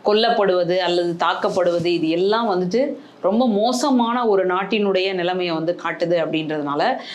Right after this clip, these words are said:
நம்ம இதை ரொம்ப காலமா வந்து எதிர்த்துக்கிட்டே தான் இருக்கிறோம். இதுக்காக மகளிர் அமைப்புல இருந்து எல்லாரும் வந்து குரல் கொடுத்துக்கிட்டே இருக்கிறோம். இன்னொரு பக்கம் சட்டங்கள் வந்து இன்னும் கிடுக்கு பிடி மாறி கொஞ்சம் துரிதமான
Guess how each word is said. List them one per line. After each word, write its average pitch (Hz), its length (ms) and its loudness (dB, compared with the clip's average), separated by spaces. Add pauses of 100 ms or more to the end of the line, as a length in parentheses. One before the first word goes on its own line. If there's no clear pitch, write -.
(180)
நம்ம 196 220 0
இதை 180 140 2
ரொம்ப 262 440 2
காலமா 220 380 0
வந்து 202 180 0
எதிர்த்துக்கிட்டே 185 580 0
தான் 180 140 -2
இருக்கிறோம். 147 380 -6
இதுக்காக 208 600 0
மகளிர் 190 400 0
அமைப்புல 175 360 -2
இருந்து 170 360 0
எல்லாரும் 196 440 0
வந்து 196 260 -2
குரல் 190 280 0
கொடுத்துக்கிட்டே 170 360 -4
இருக்கிறோம். 156 380 -2 (240)
இன்னொரு 233 380 2
பக்கம் 196 680 0
சட்டங்கள் 208 600 0
வந்து 180 280 2
இன்னும் 165 680 0 (160)
கிடுக்கு 254 400 2
பிடி 196 200 2
மாறி 180 360 -2 (260)
கொஞ்சம் 233 320 2
துரிதமான 220 580 0